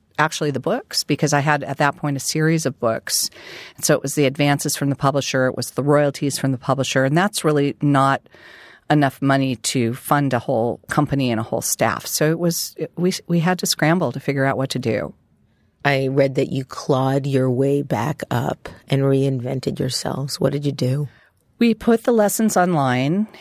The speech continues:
Speaker 1: and we did everything. I mean, we wrote books, we went and did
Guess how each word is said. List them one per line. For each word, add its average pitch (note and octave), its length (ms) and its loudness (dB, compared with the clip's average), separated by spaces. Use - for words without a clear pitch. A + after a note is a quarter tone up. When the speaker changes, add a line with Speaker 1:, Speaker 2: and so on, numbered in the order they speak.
Speaker 1:
and C#3+ 460 4
we C3 600 0
did F3 240 4
everything. D3+ 460 -2
I A#2+ 60 -4
mean, C3+ 160 2
we C#3 100 2
wrote D#3+ 240 2
books, D#3 580 2
we C3 580 0
went D3 280 0
and C#3 260 0
did C3 240 0